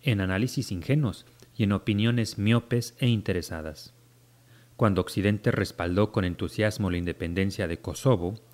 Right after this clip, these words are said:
¿esperaba acaso que las repercusiones de ese hecho llegarían a Abjasia y a Osetia Meridional y las llevarían a reclamar su independencia?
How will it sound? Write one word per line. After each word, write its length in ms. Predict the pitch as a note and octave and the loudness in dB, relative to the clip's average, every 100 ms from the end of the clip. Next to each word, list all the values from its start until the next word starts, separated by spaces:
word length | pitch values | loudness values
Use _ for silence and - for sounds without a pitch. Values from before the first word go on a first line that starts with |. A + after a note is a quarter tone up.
| - - - - - | -20 -20 -20 -12 -8
¿esperaba 420 | G2 A#2 C#3 E3 | 0 6 8 6
acaso 420 | - C#3+ - - | 6 4 4 0
que 80 | A2 | 0
las 140 | F2+ | 0
repercusiones 720 | F#2 - F2+ - F#2 A2 A#2 G2 | -2 -2 -4 -4 -2 0 0 2
de 140 | F#2+ | 0
ese 260 | G2+ G2 F#2+ | 0 0 0
hecho 220 | G2+ G#2+ | 0 -2
llegarían 640 | F#2+ F2 E2 F2 G2 G#2 | 0 0 -2 0 0 0
a 120 | A2+ | -2
Abjasia 760 | F#2+ - G2 F#2+ - G#2+ G#2+ A#2 - - - | -6 -6 -4 -4 -4 -2 0 -2 -8 -14 -2
y 80 | |
a 80 | F#2 | -2
Osetia 420 | F2 - G#2 A#2 | 0 0 0 0
Meridional 640 | G#2 F#2 E2+ D#2+ F2 G#2 A#2 - - - | 0 0 -2 -4 -2 -2 -2 -8 -20 -4
y 60 | G#2 | -2
las 200 | E2+ F2 | 0 0
llevarían 600 | E2+ F2 F2+ G#2+ A#2 A2+ | 0 2 4 6 6 2
a 80 | |
reclamar 480 | F#2+ F2+ - E2+ F#2+ | 0 -2 -2 0 0
su 100 | - | 0
independencia? 680 | G2 - F2 F2 E2+ B2+ | -2 -2 -4 -4 -4 -4